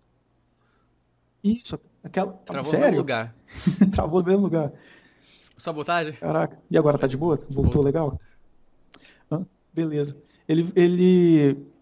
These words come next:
Speaker 1: ele faz a, ele tem essa linguagem bem, é, bem solta, aquela linguagem do Capão mesmo, sabe? Do pauli-, do paulistano lá do,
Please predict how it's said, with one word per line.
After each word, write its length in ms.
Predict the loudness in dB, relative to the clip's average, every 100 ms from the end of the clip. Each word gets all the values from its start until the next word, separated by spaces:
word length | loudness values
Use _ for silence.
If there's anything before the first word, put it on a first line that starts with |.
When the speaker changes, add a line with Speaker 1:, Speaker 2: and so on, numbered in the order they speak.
| _ _ _ _ -2
Speaker 1:
ele 300 | 2 4 2
faz 420 | 4 4 4 2
a, 300 | -2 0 -2 -2
ele 140 | -2
tem 160 | 0 0
essa 180 | 0
linguagem 520 | 0 2 4 2 2 2
bem, 720 | 2 2 0 4 6 4 0 _ _ _ _ -4
é, 680 | 0 2 2 2 0 -2 -6 _ _ _ _
bem 120 | 0
solta, 420 | 0 4 4 4 0
aquela 200 | 0 -2
linguagem 280 | 0 -2 -2
do 80 | -6 -10 _ _
Capão 400 | -14 -6 -2 0
mesmo, 320 | 2 2 0
sabe? 240 | 0 0 0
Do 120 | -2
pauli-, 360 | 2 2 2 -2
do 120 | -4
paulistano 500 | -2 -4 -4 -2 0
lá 140 | 0
do, 340 | -2 -4 -4